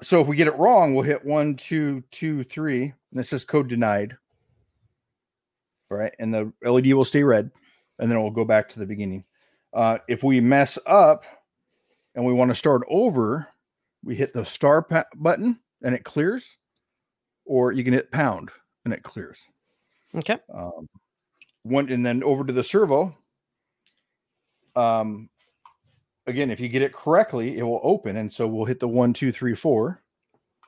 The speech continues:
Speaker 2: Can't quite see the servo. There we
Speaker 1: Oh.
Speaker 2: go.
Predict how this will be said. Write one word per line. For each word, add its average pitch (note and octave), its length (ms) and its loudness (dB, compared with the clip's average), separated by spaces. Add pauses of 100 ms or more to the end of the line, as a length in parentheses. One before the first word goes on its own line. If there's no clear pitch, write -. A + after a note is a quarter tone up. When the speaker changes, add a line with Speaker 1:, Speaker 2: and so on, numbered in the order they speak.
(340)
Speaker 2:
Can't F#3 200 -8
quite E3 200 -4
see - 160 -6
the D#3 100 -10
servo. D3 380 -8 (540)
There E3+ 120 2
we D#3 60 4
Speaker 1:
Oh. - 40 2
Speaker 2:
go. C#3 140 -4